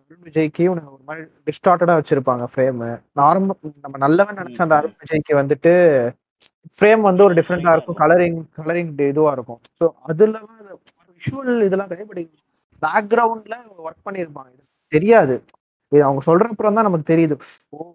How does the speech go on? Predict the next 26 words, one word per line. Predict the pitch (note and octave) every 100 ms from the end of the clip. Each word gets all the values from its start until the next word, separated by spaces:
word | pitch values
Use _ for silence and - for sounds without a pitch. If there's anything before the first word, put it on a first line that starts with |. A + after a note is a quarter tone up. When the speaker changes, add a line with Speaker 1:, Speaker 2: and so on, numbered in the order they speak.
| _
Speaker 1:
ஓகே, | _ -
இப்படிதான் | E3+ E3 B2+ - E3 F3
ஒர்க் | D#3 _
பண்ணிருக்காங்க. | - - _ _ _
சப்கான்ஷியஸா | - D#3+ - B3 A#3 A3+ B3+
நமக்குள்ள | A3+ F#3+ E3 F#3 F3 D#3+
இறங்குது. | F#3+ F3 C3+ - - - _ _
ஓகே, | - D#3 D#3 D3 A#2+
இவன் | C3+ C3
வந்து | C3+ - D#3 D3+ C#3 B2+ _ - _ -
கெட்டவனா | D3+ F#3 F#3+ F#3+
தான்டா | F#3+ G3+ F3
இருப்பான் | E3 E3+ F3+ F3+
அப்படின்ற | D#3+ F3+ F#3+
சப்கான்ஷியஸா | G#3 - F#3 F3 E3+
ஹெல்ப் | G3 E3+ D#3+ F3 F#3+
பண்ணுது | D#3 C#3+ C#3+
காட்டுறதுக்கு. | D3 D3+ D3 C3+ - A#2 _ _ _ _ -
இவன் | D#3 D3+
வந்து | E3 F3
நல்லவனா | D3+ E3+ E3+
தான் | F3+ E3
இருப்பான் | D#3 E3 F3 E3+ D3
அப்படின்னு | F3
நமக்குள்ள | G3 E3 D3+ E3 F3+ G3
ஒரு, | E3 C#3